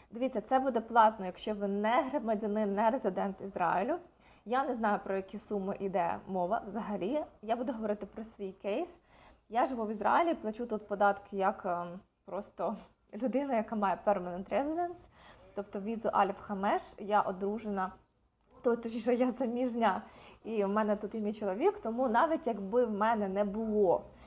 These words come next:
е, скажімо, тут ніякого статусу, мою вагітність би вели все одно тут безкоштовно, я би могла народжувати.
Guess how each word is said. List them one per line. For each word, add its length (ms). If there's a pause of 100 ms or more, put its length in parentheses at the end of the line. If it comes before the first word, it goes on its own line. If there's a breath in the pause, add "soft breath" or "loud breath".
(400 loud breath)
е, 240
скажімо, 400
тут 200
ніякого 400
статусу, 500
мою 300
вагітність 600
би 100
вели 280
все 240
одно 520 (320)
тут 200
безкоштовно, 680
я 80
би 100
могла 320
народжувати. 760